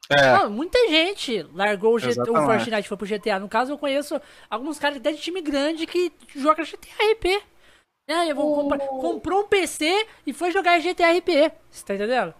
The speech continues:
Speaker 2: Porque fala que é muito massa. Eu, eu tenho vontade de jogar G T A R P também, mas, mas
Speaker 1: É, é muito bacana mesmo.
Speaker 2: é, eu
Speaker 3: Não,
Speaker 2: acho,
Speaker 3: tem
Speaker 2: eu
Speaker 3: muito
Speaker 2: acho que é muito
Speaker 3: jogo que faz.
Speaker 2: difícil. Eu, não, tipo assim, eu não sei, eu não sei como é que é, mas eu, pra, eu acho que deve ser meio complexo.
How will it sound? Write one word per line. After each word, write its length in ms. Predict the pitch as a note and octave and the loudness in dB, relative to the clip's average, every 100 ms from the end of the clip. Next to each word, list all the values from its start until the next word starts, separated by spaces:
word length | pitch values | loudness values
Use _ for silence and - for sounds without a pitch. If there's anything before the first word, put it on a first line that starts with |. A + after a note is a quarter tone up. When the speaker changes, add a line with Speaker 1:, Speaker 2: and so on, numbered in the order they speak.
| - _ _ _ _ | -20 _ _ _ _
Speaker 2:
Porque 300 | - C#4+ F#4 G#4 - - | -8 -4 -4 -6 -10 -4
fala 180 | E4 | -4
que 80 | E4 | -4
é 40 | F#4+ | -6
muito 220 | D#4+ - | -8 -6
massa. 500 | A4 E4+ E4+ - F3 | -2 -2 -2 -8 -14
Eu, 180 | E3+ G3 - | -10 -10 -8
eu 160 | D#4+ | -8
tenho 220 | E4 A#4 | -6 -6
vontade 240 | A#4 G#4+ A3+ | -6 -6 -6
de 20 | |
jogar 260 | G#3+ G3+ F#3+ | -4 -4 -6
G 160 | F3+ | -8
T 120 | F3+ | -10
A 40 | F3+ | -10
R 120 | E3 | -12
P 160 | - E3+ | -14 -14
também, 260 | E3+ D#3+ | -14 -16
mas, 140 | D#3+ F#3 | -18 -18
mas 180 | C4 D#4 | -12 -6
Speaker 1:
É, 280 | C3 C3+ C3+ | -4 0 0
é 40 | |
muito 280 | B2+ C3 D#3 | 0 -4 0
bacana 440 | D#3+ D#3 - A#2+ | 0 2 0 -2
mesmo. 240 | A2 G2 G2 - | -4 -6 -10 -10
Speaker 2:
é, 140 | G#3+ A3+ | -8 -2
eu 100 | A#3 | 0
Speaker 3:
Não, 40 | C4 | 2
Speaker 2:
acho, 220 | C4+ C4+ | 0 -2
Speaker 3:
tem 80 | B3 | -2
Speaker 2:
eu 60 | |
Speaker 3:
muito 120 | B3+ C#4 | 0 0
Speaker 2:
acho 160 | C4+ | -2
que 60 | C4+ | -4
é 20 | |
muito 220 | A#3+ B3+ | -4 -6
Speaker 3:
jogo 120 | A3+ | -4
que 60 | A#3+ | -4
faz. 240 | C#4+ - D3+ | -6 -8 -8
Speaker 2:
difícil. 480 | F3+ A3 - - F#3+ - | -4 -6 -6 -10 -10 -8
Eu, 80 | A3+ | -2
não, 180 | E4 | -2
tipo 200 | C4 - | -2 -6
assim, 140 | D#4 A3+ | -10 -8
eu 60 | |
não 100 | C4+ G4+ | -8 -8
sei, 400 | - B3 F3 D3 | 0 0 0 -6
eu 40 | |
não 120 | A#3+ | -10
sei 260 | F4 B3 G#3+ | -4 -2 -2
como 140 | A3+ | -2
é 80 | A#3+ | -6
que 100 | - | -4
é, 60 | G#3+ | -4
mas 240 | F#3 F3+ | -4 0
eu, 260 | A3 F4+ D4 | 2 2 0
pra, 320 | - C4 D#4+ G#3+ | 0 2 2 0
eu 220 | A#3+ F4+ | 2 6
acho 420 | A#3 A#3 C#4+ - D#4+ _ - | 8 8 4 -6 -14 _ -20
que 80 | - | -10
deve 160 | G3+ A3 | -8 -6
ser 120 | B3 | -6
meio 180 | B3 C4 | -4 -4
complexo. 800 | D4+ F4+ - A3 F#3+ - - | -6 -4 2 2 2 -4 -20